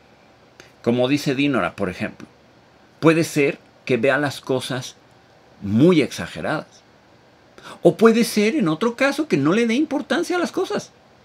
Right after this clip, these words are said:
Una persona muy cansada puede ser que se preocupe más. <laughs> Me estoy de-, me estoy distrayendo con esto de los dibujos y las playeras. Oigan, espérenme. <laughs> Están muy chistosos.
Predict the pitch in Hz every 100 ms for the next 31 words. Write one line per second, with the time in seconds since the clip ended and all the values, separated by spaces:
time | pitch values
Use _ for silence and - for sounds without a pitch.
0 | _ _ _ _ _ _ _ _ _ _
1 | _ _ - - - 208 208 185 214 196
2 | 220 233 226 185 170 120 151 - _ _
3 | - - 170 220 - 196 - 139 131 170
4 | 175 185 156 131 135 156 175 - - _
5 | _ _ _ - _ - _ _ _ _
6 | _ _ _ _ _ _ _ _ _ _
7 | - - - - - - - _ - -
8 | - - 131 - 160 160 170 165 - -
9 | 196 - 330 320 339 - 151 170 202 165
10 | 147 151 190 147 120 120 123 147 165 120
11 | 107 120 107 143 139 - 165 147 135 180
12 | 156 117 - 190 - - - - - -
13 | - - 156 _ - 165 170 175 131 -
14 | 113 107